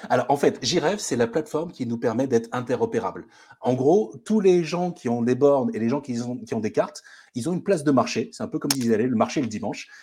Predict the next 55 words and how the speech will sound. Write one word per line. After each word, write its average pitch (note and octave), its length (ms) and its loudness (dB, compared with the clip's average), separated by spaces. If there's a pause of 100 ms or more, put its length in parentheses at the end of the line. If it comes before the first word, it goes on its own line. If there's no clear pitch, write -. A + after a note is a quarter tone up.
(180)
Euh, A2 340 2
ils C3+ 100 -6
serrent A3+ 280 4
la D#3+ 100 6
main D3 180 4
sur A#2 200 -2
J A2 140 -2
rêve C#3 280 0 (280)
et B2 100 0
ils B2+ 80 4
se A#2 60 -4
disent, « D#3+ 240 -8
Ok, D#3 220 0 (140)
moi C3 160 2
j'ai D#3 100 0
envie C#3 200 0
d'être C3 220 2
pote C3+ 180 0
avec A2+ 200 2
toi, D3+ 260 0
moi E3 120 0
j'ai D3 60 0
envie C3 160 -2
d'être C3 140 -2
pote B2+ 160 -2
avec G#2+ 160 2
toi. » - 180 -8 (440)
Et A#2 80 -4
donc A2+ 160 0
du A#2+ 80 -6
coup, G#3+ 100 0
c'est F3+ 140 -2
des A#2 300 -2
accords A#2+ 240 -4
standards, C3 520 0
on B2+ 100 0
clique, C#3 320 -2
on C3+ 60 -2
dit, « B2 140 0
Ok, C#3 240 2 (120)
je, B2 220 -2
je B2 120 -2
veux B2 320 0
celui-là, A#2 340 -2
je C#3 80 -8
veux A#2+ 120 -4
celui-là, A#2+ 240 -6
je - 100 -12
veux A2+ 100 -6
celui-là. » A#2 360 -6 (460)
Et B2+ 140 2
la A#2+ 120 4
plateforme F#3 480 2
J C3 120 2
rêve C#3 220 0